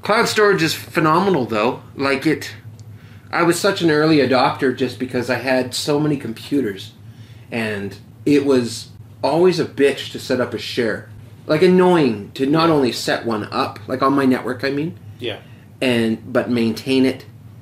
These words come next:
Speaker 1: And you always think that you're a smart guy, so you have a fucking Linux box in the house, and you're trying to run Samba, and it always goes bad because it's Samba. And it's just, it gets annoying. So I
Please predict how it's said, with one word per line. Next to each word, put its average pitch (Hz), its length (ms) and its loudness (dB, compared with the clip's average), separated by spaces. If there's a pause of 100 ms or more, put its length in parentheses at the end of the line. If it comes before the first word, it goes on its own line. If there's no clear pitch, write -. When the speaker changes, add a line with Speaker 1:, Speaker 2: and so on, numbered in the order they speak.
(360)
Speaker 1:
And 117 180 -2
you 127 100 4
always 131 240 4
think 120 160 -2
that 107 140 0
you're 101 140 -4
a - 20 -6
smart 98 320 -6
guy, 92 160 -6
so 101 120 -8
you 95 60 -6
have 92 100 -12
a 98 40 -14
fucking 98 300 -10
Linux 95 320 -12
box - 300 -10
in 101 60 -10
the 95 80 -10
house, 95 280 -14
and 101 80 -10
you're 98 100 -10
trying 101 240 -8
to 95 60 -10
run 101 260 -8
Samba, 101 460 -12
and 104 160 -14
it 107 80 -12
always 104 260 -12
goes 107 180 -10
bad 104 420 -12
because 107 500 -14 (720)
it's - 160 -12
Samba. 95 520 -6 (640)
And 117 440 -2 (500)
it's 139 160 -4
just, - 240 -4
it 143 80 2
gets 143 240 0
annoying. 107 580 -2
So 117 500 0 (280)
I 104 480 -2